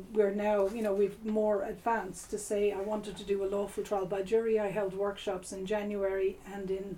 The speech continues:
February and March. And I brought initially about twelve people together and then thirty people. <coughs> Many of them are household names to say,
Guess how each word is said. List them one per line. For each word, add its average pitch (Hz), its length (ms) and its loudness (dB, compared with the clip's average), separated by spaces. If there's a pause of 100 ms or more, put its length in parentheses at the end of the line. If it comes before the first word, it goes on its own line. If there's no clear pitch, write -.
(120)
February 196 320 2
and 196 100 -6
March. 196 340 -6 (580)
And 208 140 -4
I 208 80 0
brought 208 380 2
initially 208 400 0
about 185 220 -2
twelve 233 340 0
people 220 260 -4
together 208 440 -4
and 196 160 -6
then 190 160 -4
thirty 247 400 -6
people. 190 440 -8 (240)
<coughs> - 220 2
Many 254 460 10
of - 120 4
them 208 160 2
are 196 80 -6
household 202 540 -2
names 208 380 -6
to 208 100 -4
say, 202 460 0